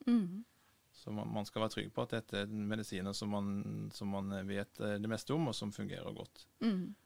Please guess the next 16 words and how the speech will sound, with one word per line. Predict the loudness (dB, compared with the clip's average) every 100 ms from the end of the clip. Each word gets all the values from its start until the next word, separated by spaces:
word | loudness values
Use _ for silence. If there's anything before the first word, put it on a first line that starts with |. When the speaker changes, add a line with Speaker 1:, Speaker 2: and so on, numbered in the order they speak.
| _
Speaker 2:
Og | -2
så | 4
er | 4
det |
sånn | 6 4
at | 4
noen | 4 4 4
kan | 4 4
jo | 2
oppleve | 0 _ 2 4 6 6 4 4 2
bivirkninger. | 2 2 2 0 0 2 2 2
Det | 2 2
vanligste | 4 6 6 4 0 0 4
er | 4
jo |
kanskje | 4 2 2 2 4 4